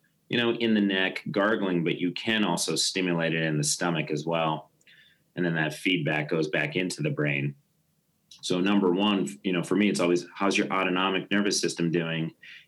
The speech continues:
Is your gut really inflamed on that day? 'Cause when your gut gets inflamed, then it leads to a whole host of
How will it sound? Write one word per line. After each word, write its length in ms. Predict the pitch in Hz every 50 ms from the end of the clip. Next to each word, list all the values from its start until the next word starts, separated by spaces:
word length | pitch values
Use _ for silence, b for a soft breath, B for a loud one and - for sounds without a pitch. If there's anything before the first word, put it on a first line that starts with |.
| B
Is 160 | - 90 87
your 100 | 90 90
gut 320 | 85 78 90 90 87 87 85
really 240 | 90 87 85 85 82
inflamed 480 | 80 80 80 - - 85 80 80 80 78
on 140 | 76 73
that 240 | 76 78 76 73 69
day? 400 | - 85 78 78 78 76 - - _ B B B B B B B
'Cause 140 | - 95 92
when 120 | 101 98
your 120 | 92 85 85
gut 320 | 82 - 110 120 - -
gets 200 | - 87 - -
inflamed, 800 | 90 85 80 80 - - 117 117 123 113 98 90 90 87 85 87 87 -
then 300 | 87 95 92 90 87 90
it 240 | - - 98 - -
leads 260 | 104 107 123 123 - -
to 180 | 117 107 82
a 40 | 80
whole 500 | 80 - - - 107 120 131 131 110 -
host 520 | - 92 92 98 101 98 101 - - -
of 420 | 87 87 85 80 78 78 76 76